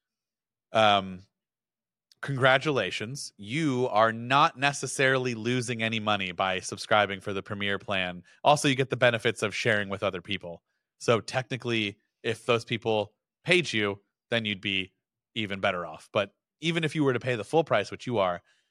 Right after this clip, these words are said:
um, all three of those services would cost you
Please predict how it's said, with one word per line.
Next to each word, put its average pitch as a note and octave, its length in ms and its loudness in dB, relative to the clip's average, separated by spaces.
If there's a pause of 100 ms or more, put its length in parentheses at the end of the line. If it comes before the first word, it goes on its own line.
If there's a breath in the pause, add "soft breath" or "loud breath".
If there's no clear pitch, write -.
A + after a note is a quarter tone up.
(200)
um, G2 260 0
all C3+ 240 6
three C3 220 0
of A#2+ 80 2
those A#2 220 2
services G#2+ 400 -4
would G#2 140 -8
cost G#2 340 2
you F#2+ 240 -8